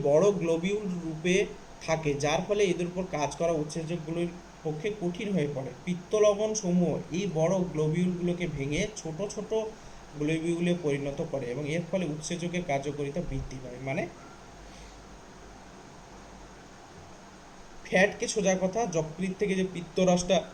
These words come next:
খরিত হয় যকৃতের, সেটাকে ভাঙতে পারে, ঠিক আছে, পিত্তরসটা। অগ্নাশয় থেকে অগ্নাশয় রস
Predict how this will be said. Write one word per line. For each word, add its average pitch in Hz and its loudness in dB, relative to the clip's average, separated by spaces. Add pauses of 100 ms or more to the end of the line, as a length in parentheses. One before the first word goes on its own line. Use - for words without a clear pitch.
(180)
খরিত 180 4
হয় 170 6
যকৃতের, 170 2 (960)
সেটাকে 190 2
ভাঙতে 165 2
পারে, 135 2 (1120)
ঠিক 214 -2
আছে, 165 2 (600)
পিত্তরসটা। 160 0 (2250)
অগ্নাশয় 196 4
থেকে 220 0
অগ্নাশয় 180 2
রস 175 4